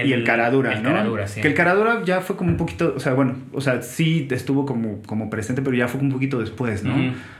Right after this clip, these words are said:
Speaker 2: Antes tenía otro nombre, creo. Pero bueno, estamos hablando de historia antigua, amigos, así que <laughs> disfruten.
Speaker 1: Hablando de todos estos venues, eh, estoy pensando,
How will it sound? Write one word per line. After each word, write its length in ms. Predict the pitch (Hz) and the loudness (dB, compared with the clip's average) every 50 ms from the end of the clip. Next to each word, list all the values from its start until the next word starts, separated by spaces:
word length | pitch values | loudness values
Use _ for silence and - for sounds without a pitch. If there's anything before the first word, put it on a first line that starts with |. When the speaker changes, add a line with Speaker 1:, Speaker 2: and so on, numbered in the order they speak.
| - - | -20 -8
Speaker 2:
Antes 240 | - 135 131 - - | -8 -8 -8 -6 -4
tenía 200 | 110 107 107 110 | -2 -2 -2 -2
otro 180 | 110 113 110 107 | -2 -2 0 0
nombre, 240 | 104 104 98 95 92 | 0 0 0 -2 -4
creo. 180 | - 101 95 87 90 - - - - - - - - - - | -6 -6 -6 -6 -8 -14 -16 -20 -20 -20 -20 -20 -20 -20 0
Pero 140 | - 139 135 | 2 4 6
bueno, 340 | 139 131 120 120 123 117 - - - | 6 4 4 2 -2 -4 -6 -8 -8
estamos 260 | - - 139 139 135 | -2 0 0 2 2
hablando 220 | 123 120 123 123 117 | 0 0 0 0 -2
de 40 | 113 | -2
historia 240 | 107 123 117 110 107 | -2 -4 -4 -2 -2
antigua, 280 | 107 104 117 110 110 | -2 -2 -2 -2 -2
amigos, 360 | 110 110 110 107 107 104 - | -4 -4 -4 -4 -6 -6 -8
así 180 | - - 117 104 | -8 -6 -6 -4
que 240 | 101 113 107 101 98 - - - - - | -4 -4 -4 -4 -4 -6 -10 -14 -16 -20
<laughs> 200 | - - - - | -20 -6 -4 0
disfruten. 560 | 120 113 95 127 123 113 110 - 104 98 98 - - - - - - 113 113 110 139 147 | 0 2 2 2 2 2 2 0 -2 -2 -2 -4 -10 -12 -12 -10 -8 -2 0 4 6 6
Speaker 1:
Hablando 340 | 143 139 160 180 208 226 | 6 6 6 4 4 4
de 60 | 220 - | 2 4
todos 220 | 196 196 175 190 | 2 2 2 0
estos 300 | 180 180 - 170 151 131 | -2 -2 0 0 0 2
venues, 640 | 139 143 139 135 135 135 147 190 - - - - - - - - - - - - - - - - - | 2 2 2 4 2 2 2 0 -4 -6 -10 -12 -16 -20 -20 -20 -20 -20 -20 -20 -20 -20 -20 -4 0
eh, 640 | 135 120 117 113 113 113 113 113 113 113 113 117 - - - - - - - - | 2 2 4 4 2 2 2 2 2 0 0 -2 -4 -6 -12 -18 -20 -18 -6 -4
estoy 280 | 143 131 - 160 151 | -4 0 2 2 2
pensando, 680 | 156 180 175 165 - - 165 147 131 117 113 120 160 | 2 2 0 2 2 2 2 2 2 0 0 -2 -2